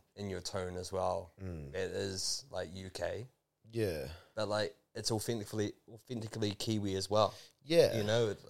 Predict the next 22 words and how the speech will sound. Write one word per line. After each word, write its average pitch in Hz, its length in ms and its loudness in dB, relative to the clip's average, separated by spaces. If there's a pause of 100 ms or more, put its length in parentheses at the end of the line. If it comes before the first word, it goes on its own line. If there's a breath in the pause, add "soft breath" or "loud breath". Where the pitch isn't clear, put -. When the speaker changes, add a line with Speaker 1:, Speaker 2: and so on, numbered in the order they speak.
Speaker 1:
because 104 340 0
you're 101 100 -2
being 98 400 0
yourself. 98 460 0 (480)
Speaker 2:
Yeah, 123 280 4
well, 104 180 0
yeah, 120 200 4
I've, 98 100 -2
like, 101 200 2
grown 113 240 2
up - 180 -2
here. 87 300 -2 (240)
Like, 87 200 -6
I 92 60 -2
grew 101 160 -2
up 82 140 0
there. 90 280 -2
That 80 140 -8
was - 160 -12
where 80 140 -6
I, 76 40 -6
like, 73 180 -8